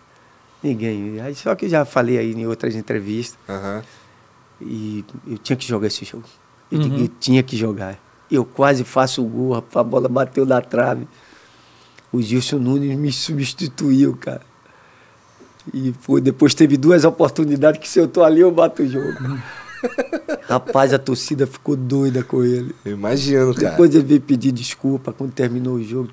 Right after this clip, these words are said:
Speaker 1: "Pô, agora", de, "Pô, professor, valeu, tranquilo, sem problema." Acho que eu fiz tudo pra jogar esse jogo, mas depois do jogo, eu,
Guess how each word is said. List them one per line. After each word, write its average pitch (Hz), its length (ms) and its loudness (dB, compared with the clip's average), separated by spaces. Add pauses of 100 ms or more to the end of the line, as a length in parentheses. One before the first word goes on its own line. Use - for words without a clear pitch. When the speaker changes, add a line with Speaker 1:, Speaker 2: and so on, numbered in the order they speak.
(100)
Speaker 1:
"Pô, 160 200 -4
agora", 131 460 -6
de, 120 100 -10
"Pô, 143 260 -6
professor, 123 380 -4
valeu, 127 400 0
tranquilo, 123 600 -4
sem 139 180 -10
problema." 120 460 -8 (1500)
Acho 120 200 -12
que - 60 -6
eu 127 40 -6
fiz - 220 -10
tudo 165 280 2
pra 139 140 4
jogar 120 200 0
esse 110 200 -6
jogo, 98 340 -12
mas 107 140 -14 (120)
depois 123 420 -4
do 117 100 -4
jogo, 117 380 -8
eu, 117 80 -12